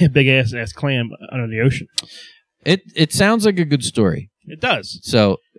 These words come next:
Speaker 2: if anybody that's listening is on our Facebook page and has read it, you wanna give us a,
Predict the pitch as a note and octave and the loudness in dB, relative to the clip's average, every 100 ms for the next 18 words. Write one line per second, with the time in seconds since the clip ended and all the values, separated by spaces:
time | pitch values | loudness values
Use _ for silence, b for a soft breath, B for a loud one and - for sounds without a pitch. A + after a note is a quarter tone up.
0 | _ - G#2 A2 B2 B2+ B2 A2+ A2 G#2 | _ -14 -8 -2 0 2 2 2 2 0
1 | - - - F2 G2+ - A#2 - G#2 F#2 | -8 -20 -20 -10 -8 -2 -2 0 -2 0
2 | G2 F2+ - A2+ - - A2 G2 F#2+ G2+ | 0 0 0 0 -2 0 0 0 -4 -4
3 | G2 F#2 G2 G#2+ F#2+ G2+ F#2 F2+ G2+ G2 | -4 -4 -2 -2 -2 -2 -4 -4 -4 -2
4 | F#2 | -6